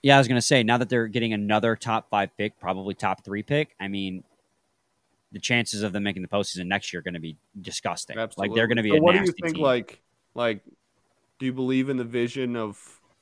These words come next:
Speaker 2: all the Detroit sports teams being good at the same time? Because we all went through five years, half a decade of all of us being bad at the same time.
Speaker 1: I think it could happen. Um, I think the Lions finally have competency in their front office based on the moves that Brad Holmes has made.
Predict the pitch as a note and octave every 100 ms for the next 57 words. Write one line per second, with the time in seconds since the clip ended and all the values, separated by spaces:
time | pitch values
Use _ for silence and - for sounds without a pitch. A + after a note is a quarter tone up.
0 | _ _ _ - A#2 A#2+ A#2 - A#2+ A#2
1 | - - A2+ A2+ - A#2+ A#2 - A2 G#2+
2 | A2+ A2+ A2+ B2+ A#2 A2+ B2 A2+ A2+ G#2+
3 | - G#2+ G#2 G#2 G#2+ G#2+ G#2 A#2 G#2+ G2+
4 | G2+ _ _ - G#2+ G#2+ G#2 G#2 G2+ G#2+
5 | - G#2 G2+ F#2 G2 F#2+ G#2 G2 F#2+ G2
6 | G2 - G2 F#2 F#2+ F#2+ F#2+ G#2 G#2 G#2+
7 | G#2 - _ - D3 B3 D4+ B2+ E2+ D#2
8 | A#2 B2 _ - A#2+ A2 G#2+ A#2+ A2+ A#2
9 | C3+ B2 A#2+ - A2+ G#2+ G#2+ A2+ A#2 A2+
10 | - - _ - A2 A2 G#2+ G#2 G2+ F2
11 | - G2+ G2 G#2 A#2 C3+ B2 F#2+ - G#2
12 | - G2 C#3+ C3+ G2 F#2 G2 F2+ F2+ G2
13 | E2+ F2+ E2 F2+ E2+ D#2+ E2 E2+ A#2